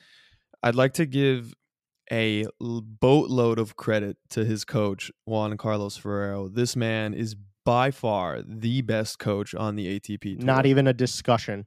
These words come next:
Speaker 2: Not even a discussion. He sh-, if he doesn't win every coach award known to man, I don't know who deserves it, because the way that Ca-, Juan Carlos Ferrero has carefully molded and thought out meticulously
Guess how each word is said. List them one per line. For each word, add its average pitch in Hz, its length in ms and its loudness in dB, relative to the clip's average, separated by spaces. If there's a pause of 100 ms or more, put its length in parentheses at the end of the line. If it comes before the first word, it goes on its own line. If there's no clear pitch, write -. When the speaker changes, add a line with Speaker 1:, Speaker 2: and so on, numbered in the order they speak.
Speaker 2:
Not 135 240 4
even 151 180 2
a 147 60 4
discussion. 127 680 0 (220)
He 139 160 0
sh-, - 160 -6
if 151 180 4
he 156 180 4
doesn't 170 260 4
win 147 260 2
every 135 320 2
coach 127 300 2
award 127 480 4
known 127 300 4
to 123 100 -2
man, 117 400 0 (340)
I 135 120 4
don't 131 180 2
know 131 120 2
who 127 160 0
deserves 107 420 -2
it, 98 120 -2
because 123 320 2
the 127 100 2
way 135 340 4
that 143 280 0
Ca-, - 180 -4
Juan 123 220 2
Carlos 123 340 4
Ferrero 113 580 -2 (300)
has 123 220 0
carefully 139 720 0
molded 120 560 4
and 110 180 -6
thought 120 460 4
out 120 200 2
meticulously 110 1040 -6